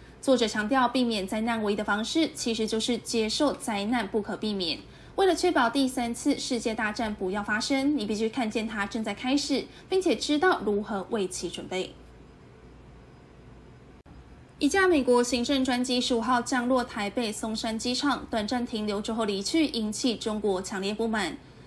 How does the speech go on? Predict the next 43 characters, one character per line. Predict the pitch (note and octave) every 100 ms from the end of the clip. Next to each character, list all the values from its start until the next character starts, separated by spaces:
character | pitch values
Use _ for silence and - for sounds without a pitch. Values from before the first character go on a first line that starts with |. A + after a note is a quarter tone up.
| -
不 | D4+
过 | G4+
有 | F4+
中 | D4 D#4+
国 | D#4 C#4 C4
军 | C#4+ C#4+
事 | D#4
网 | B3+ A3
红 | A3+ A3
指 | A3
出， | G#3+ C4 B3+
美 | C4 G#3+ G3
军 | A3+
机 | A3+ A#3 A#3
降 | A#3+
落 | G#3+
台 | G#3 G3
湾 | G#3+ B3+ C#4
只 | C#4+ A#3
是 | A#3+
故 | A#3 A#3+
意 | G#3 A3+
逼 | G#3 A3+
中 | G#3+ A3 G#3
国 | F#3+
动 | G3 C#4+
手， | C#4 A#3 - - - - -
如 |
果 | G4 F#4+
中 | F4 F4+
国 | E4 C#4+
真 | D4
的 | C#4+
使 | C#4 G#3
用 | C4
武 | C#4 A3
力， | A3 F4 A#3+
那 | A3+
么 | G3
就 | - F#3+
上 | - A3
当 | B3+ B3+
了。 | A3 E3